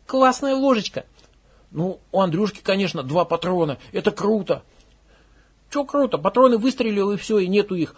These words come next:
А тут ложечка на всю жизнь. Много ты, Анька, понимаешь,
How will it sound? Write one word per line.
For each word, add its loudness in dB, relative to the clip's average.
А -2
тут -6
ложечка 4
на -4
всю 0
жизнь. -2
Много -2
ты, 0
Анька, 0
понимаешь, -2